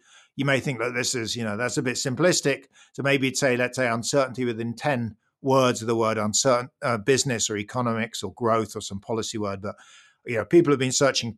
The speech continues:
scraping Twitter, for example, but is this text to data methods?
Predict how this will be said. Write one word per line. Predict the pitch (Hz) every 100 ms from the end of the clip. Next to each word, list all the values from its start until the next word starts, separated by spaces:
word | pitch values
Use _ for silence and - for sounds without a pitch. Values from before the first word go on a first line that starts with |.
| _
scraping | - 147 127 120 113
Twitter, | - 143 135
for | -
example, | 120 117 123 123
but | 123 131 - - _
is | 147 135
this | 143 127
text | - 143 -
to | -
data | 110 110 101
methods? | 98 92 _ -